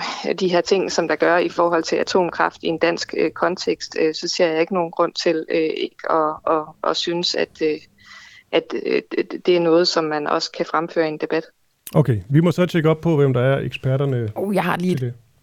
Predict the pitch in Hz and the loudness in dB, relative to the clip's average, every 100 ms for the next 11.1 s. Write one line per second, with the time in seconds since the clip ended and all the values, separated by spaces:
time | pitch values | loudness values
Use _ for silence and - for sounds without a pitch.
0 | _ - 143 151 - 156 170 156 147 196 | _ -8 -6 -6 -6 -6 -6 -2 -2 0
1 | 147 147 143 151 147 147 131 147 160 151 | 0 2 0 2 2 2 2 0 4 4
2 | 147 139 135 131 143 - 147 147 147 143 | 4 4 2 -2 -4 -4 -4 0 2 4
3 | 143 147 190 254 220 156 156 156 214 240 | 4 4 2 2 2 2 0 2 0 2
4 | 247 202 175 180 _ - 175 180 - 170 | 2 0 -4 -6 _ 0 2 2 2 -2
5 | 165 160 156 185 - - 165 185 - _ | 0 0 2 0 -2 -6 -4 -6 -10 _
6 | _ _ _ _ _ _ _ _ _ _ | _ _ _ _ _ _ _ _ _ _
7 | _ - - - _ - - - - 208 | _ -16 -16 -20 _ -20 -20 -14 0 4
8 | 196 196 190 185 185 175 165 - - 196 | 6 6 6 6 6 4 2 0 2 2
9 | 190 208 208 233 285 262 220 214 202 196 | 4 4 6 4 4 4 2 4 4 4
10 | - 208 202 240 240 202 196 190 180 175 | 2 4 6 6 4 0 0 2 2 0